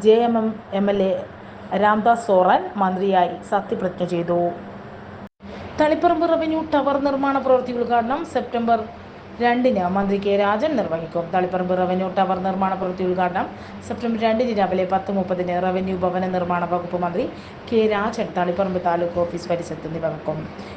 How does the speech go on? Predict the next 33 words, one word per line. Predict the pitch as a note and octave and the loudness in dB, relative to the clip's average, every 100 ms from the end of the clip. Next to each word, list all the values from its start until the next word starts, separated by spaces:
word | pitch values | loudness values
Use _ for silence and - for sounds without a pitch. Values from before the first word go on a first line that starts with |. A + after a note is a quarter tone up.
| - | -6
എം | F3 | -2
വി | F3 | 2
ഗോവിന്ദൻ | F#3 F#3 G3 G3 | 2 2 2 2
മാസ്റ്റർ | G3 G#3 G3 | 0 0 0
എം | G3 | 2
എൽ | G3+ | 2
എ | E4+ F#3+ | 0 -2
അധ്യക്ഷത | E3+ - - D#3 | -4 -6 -8 -8
വഹിക്കും. | D3+ D#3+ D#3+ - - - - | -6 -6 -6 -12 -16 -14 0
പതിനഞ്ച് | D4 D#4+ E4+ F4 D#4+ | 2 2 0 0 2
കോടി | D#4 D4 C#4+ | 2 2 2
രൂപ | A#3+ A#3+ | 2 0
ചെലവിൽ | A3 A#3+ A3+ D#4 C4+ | 0 -2 0 2 2
അഞ്ച് | A3 A3+ | 2 0
നിലകളുള്ള | A3 G#3 G3+ F#3+ F#3+ F#3+ | 0 0 2 0 0 -4
കെട്ടിടം | F3+ F#3 F3 | -4 -4 -2
നിർമ്മിക്കാനാണ് | F3 E3+ E3+ E3 G#3+ | -4 -2 0 0 0
പദ്ധതി. | B3+ F#3+ D3+ D3+ - - - - E3+ | 2 0 -2 -8 -12 -14 -16 -12 -6
ഒന്നാം | F3 F3 | -4 -2
ഘട്ടം | F3 F3+ | 0 2
നിർമ്മാണത്തിൽ | F3+ F#3 F#3 F#3 C#4+ A#3 | 2 2 0 0 0 0
മൂന്ന് | G3+ A3+ B3 | 0 0 0
നിലകളുടെ | A3+ G#3+ G3+ F#3+ | 0 0 0 0
പ്രവൃത്തിയാണ് | F#3+ F3+ F3+ E3+ F3 D#4+ | 0 0 0 0 0 0
നടപ്പിലാക്കുക. | G3 D#3+ D3+ D3+ - E3 D#3+ - - - - C4 | 0 -2 -6 -8 -4 -4 -4 -6 -14 -14 -6 0
ഒന്നാം | D4+ F4+ F#4 | 2 2 2
നിലയിൽ | F4 F4 E4 B3 | 2 2 2 0
ആർ | B3+ | 0
ഡി | C4+ | 0
ഒ | C#4+ C4+ C4+ | 0 2 0
ഓഫീസ്, | - A3+ C#4 G#3 G3+ | 0 -4 -6 -4 -2
ഡി | A3 | -2
ഇ | A#3+ | 0